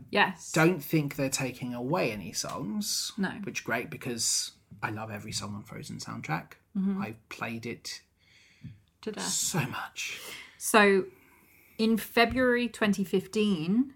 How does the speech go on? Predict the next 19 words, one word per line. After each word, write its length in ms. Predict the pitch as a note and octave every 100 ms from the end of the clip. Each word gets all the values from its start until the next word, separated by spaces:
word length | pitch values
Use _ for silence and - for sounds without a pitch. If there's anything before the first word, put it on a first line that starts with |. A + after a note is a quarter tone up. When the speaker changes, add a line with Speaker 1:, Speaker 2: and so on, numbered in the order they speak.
| _
Speaker 1:
Thomas 320 | - G3+ G3
Schumacher 640 | - G3+ F#3+ F3+ - E3+ D#3+
confirmed 680 | F#3+ F3 - F#3+ F3+ F3 -
that 240 | F3 D#3+
Christine 420 | - A#3+ A3 A3+ G#3
Anderson 380 | F#3+ F3+ F#3 F3
Lopez 460 | F3 F3 F3 E3+
and 220 | E3 E3+ F#3+
Robert 180 | F#3+
Lopez 380 | E3+ E3 E3+ E3+
were 240 | E3+ E3+ E3
working 340 | E3 E3 F3+
on 200 | E3+ E3+
new 180 | F#3 G3+
songs 680 | - - - F#3 G#3+ - - _ -
Speaker 2:
Cool. 200 | - G#2
Speaker 1:
for 120 | D#3+
the 80 | D#3+
musical. 680 | E3 D#3+ F3 D3 D#3+ B3